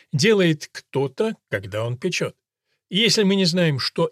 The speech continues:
именно делает некто, мы не можем морально оценить это. Под какую моральную категорию подпадает то, что кто-то делает, очевидно, зависит от того, как мы описываем действие.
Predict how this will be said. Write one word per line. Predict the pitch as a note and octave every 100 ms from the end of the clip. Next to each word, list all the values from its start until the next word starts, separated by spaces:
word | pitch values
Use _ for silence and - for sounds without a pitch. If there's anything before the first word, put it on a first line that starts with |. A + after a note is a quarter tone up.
| -
именно | B3 E3+ B2 A2
делает | A2 A#2 A#2 A#2
некто, | A#2+ G#2 - G#2
мы | C#3+ F#3
не | G#3
можем | A3 A3+ A3+ A#3
морально | G3+ F#3 F3 D3+ C#3+
оценить | C3+ E3+ A2+ F2+ -
это. | - _ _ _ _ _ _ -
Под | G#3
какую | A#3 A3+ D#3+
моральную | D#3 E3 D3 D3
категорию | E3 D#3 F#3+ G#3 C3+
подпадает | B2+ C3 D#3 C#3 D#3+ D3+ -
то, | - A#3 E3+ _ _ _
что | - - E3+
кто-то | - F#3 -
делает, | C3+ A3 B3 F3+ A#2+ - - _
очевидно, | D3 A#3 B3+ A3+ F#3+
зависит | F#3+ F#3+ - E3
от | D#3+
того, | F3+ F#3 F3+
как | D3+ -
мы | D#3
описываем | D3+ D#3+ - C3 A#2+
действие. | G2+ D#2+ - -